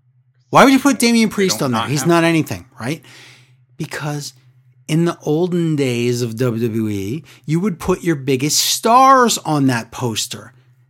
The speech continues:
Speaker 1: They don't have those anymore. You would put John Cena and The Undertaker and Triple H and whoever
Speaker 2: Yeah.
Speaker 1: was h-, like, the hot thing at the time on there. But instead,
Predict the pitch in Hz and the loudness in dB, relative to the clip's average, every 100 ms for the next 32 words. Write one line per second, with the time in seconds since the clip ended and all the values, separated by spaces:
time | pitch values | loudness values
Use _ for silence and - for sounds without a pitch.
0 | _ _ _ _ - - 180 190 - - | _ _ _ _ -20 -12 -10 -8 -6 -6
1 | - 123 202 175 147 120 117 120 104 101 | -6 0 0 0 0 0 0 -4 -6 -8
2 | 98 95 87 - _ _ _ _ _ _ | -10 -12 -16 -20 _ _ _ _ _ _
3 | _ _ _ _ _ _ _ _ - 190 | _ _ _ _ _ _ _ _ 0 4
4 | 254 220 185 190 - 156 185 185 226 196 | 4 4 2 2 0 0 0 0 -2 0
5 | 113 131 151 185 202 190 156 135 113 107 | -2 -2 -2 0 -2 -2 -2 -4 -6 -6
6 | 131 127 175 170 202 214 156 131 - - | -6 -4 -4 -2 -2 0 -2 -4 -6 -6
7 | - - - - - 165 151 131 - _ | -16 -20 -20 -16 -4 0 0 -2 -10 _
8 | - - 143 143 190 196 190 - - 92 | -10 -2 0 4 4 6 4 2 -8 -6
9 | 170 156 - 160 - 180 180 - 180 180 | -2 -2 0 -2 4 4 2 0 -2 -2
10 | 165 175 - 226 214 139 127 - 190 233 | -4 -8 -4 -2 0 0 -2 -2 0 2
11 | 180 117 98 - _ _ _ _ 170 185 | 2 -2 -8 -18 _ _ _ _ 2 2
12 | - 262 294 262 226 | 2 2 4 4 0